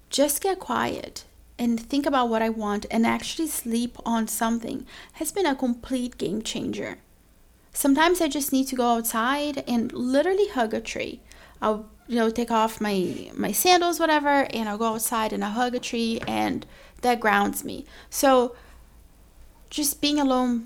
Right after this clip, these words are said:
being quiet, meditating, those things have been so helpful in building the self-trust, because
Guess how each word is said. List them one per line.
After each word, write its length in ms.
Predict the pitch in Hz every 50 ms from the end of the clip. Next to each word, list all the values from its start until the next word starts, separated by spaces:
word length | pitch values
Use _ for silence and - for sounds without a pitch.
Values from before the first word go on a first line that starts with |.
| 226 226
being 180 | 233 240 247
quiet, 640 | 233 233 240 233 226 226 233 226 226 220 - 247 -
meditating, 800 | 226 220 220 226 226 233 233 226 - 240 226 226 214 220 214 226 - - - - -
those 300 | 240 240 240 262 269 262
things 480 | - - 226 226 262 302 320 302 285 - - - - -
have 240 | - 262 254 254 269
been 140 | 302 302
so 180 | 277 - 285 285
helpful 520 | 240 226 226 208 226 - - 269 277 269 - -
in 400 | - 233 240 240 226 208 - - - - - - - - - - - 220 208
building 260 | - 277 339 466 508 466
the 100 | 370 285
self-trust, 840 | - - 220 214 - - - - 233 214 226 - - - - - - - - - -
because 520 | - 269 269 277 269 269 254 - - -